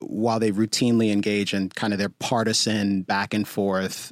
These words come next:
rooting for their team, right or wrong, um,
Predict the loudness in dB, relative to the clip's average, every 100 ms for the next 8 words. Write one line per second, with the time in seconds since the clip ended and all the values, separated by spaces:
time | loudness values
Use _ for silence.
0 | -8 2 4 4 2 0 0 0 -2 0
1 | 0 2 2 -2 -2 -2 0 0 0 2
2 | 2 2 0 -2 -6 -10 -4 -2 0 -2